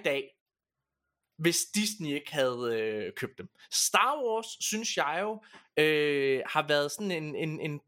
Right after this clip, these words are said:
en fantastisk, al-, altså det har virkelig været fantastisk, fordi der er virkelig kommet meget godt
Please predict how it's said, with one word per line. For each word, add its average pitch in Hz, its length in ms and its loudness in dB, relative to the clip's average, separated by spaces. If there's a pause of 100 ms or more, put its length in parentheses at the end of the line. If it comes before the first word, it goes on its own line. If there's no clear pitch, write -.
(440)
en 160 140 2
fantastisk, 165 920 -4 (1400)
al-, 202 200 6
altså 170 220 2
det 208 120 0
har 190 60 0
virkelig 233 180 -2
været 202 120 0
fantastisk, 208 320 -2
fordi 185 120 -6
der 180 60 4
er 175 60 0 (200)
virkelig 247 220 -2
kommet 185 200 -2
meget 156 240 0 (240)
godt 220 260 2